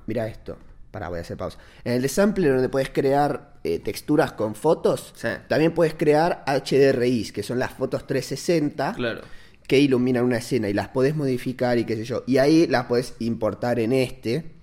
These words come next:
Speaker 2: Ujú.
Speaker 1: Entonces podés trabajar con H D R Is que vos diseñaste en el otro programa.
Speaker 2: Qué bien, boludo.
Speaker 1: Podés importar una foto.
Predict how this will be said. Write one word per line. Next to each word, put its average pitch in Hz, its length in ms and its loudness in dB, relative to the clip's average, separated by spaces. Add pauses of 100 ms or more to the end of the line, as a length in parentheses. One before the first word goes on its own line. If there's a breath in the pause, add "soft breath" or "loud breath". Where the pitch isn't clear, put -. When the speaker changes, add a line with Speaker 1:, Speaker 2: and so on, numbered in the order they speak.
(360 soft breath)
Speaker 2:
Ujú. 117 80 -4
Speaker 1:
Entonces 123 340 -2
podés 123 220 0
trabajar 127 400 0
con 123 160 -2
H 127 180 -6
D 123 60 2
R 117 160 0
Is 147 80 -2
que 127 120 -2
vos 120 140 0
diseñaste 127 540 -2
en 123 60 -2
el 101 100 -2
otro 101 200 -6
programa. 90 420 -6 (120)
Speaker 2:
Qué 180 160 -2
bien, 127 400 -4
boludo. 92 520 -10
Speaker 1:
Podés 196 280 4
importar 175 400 0
una 160 160 0
foto. 143 500 -4